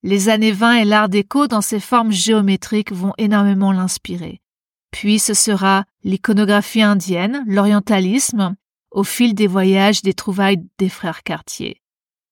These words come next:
Et enfin, la nature avec les fleurs, mais surtout les animaux, qui vont devenir son obsession,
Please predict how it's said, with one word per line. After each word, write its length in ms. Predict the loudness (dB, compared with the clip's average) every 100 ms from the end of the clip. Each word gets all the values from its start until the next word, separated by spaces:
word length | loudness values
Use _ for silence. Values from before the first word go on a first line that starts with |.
| _
Et 200 | 2 2
enfin, 460 | 2 -2 -4 -2 -2
la 160 | -4
nature 540 | -2 -4 -4 -2 0 0
avec 320 | 0 -2 -4
les 120 | -6
fleurs, 560 | -6 -8 -4 -4 -6 -12 _ _ _ -4
mais 120 | -2
surtout 380 | 0 -2 -2 2
les 300 | 2 2 0
animaux, 540 | 0 0 -2 -4 -8 _ _ _
qui 160 | -12 -8
vont 220 | -2 -2
devenir 520 | -2 -2 -2 -2 0
son 300 | -2 -2 -2
obsession, 760 | -2 -4 -4 -2 -2 -4 -8